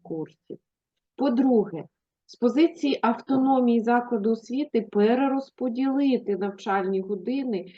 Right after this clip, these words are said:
визначені на викладанні міжгалузевих інтегрованих курсів, між вчителями різних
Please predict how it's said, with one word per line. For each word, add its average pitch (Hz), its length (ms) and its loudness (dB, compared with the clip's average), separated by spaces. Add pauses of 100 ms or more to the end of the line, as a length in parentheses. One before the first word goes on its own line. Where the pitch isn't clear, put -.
(140)
визначені 208 800 -2
на 196 160 0
викладанні 196 600 -2
міжгалузевих 196 800 -4
інтегрованих 175 800 -6
курсів, 269 420 -6 (340)
між 208 420 4
вчителями 185 920 -6
різних 190 640 -2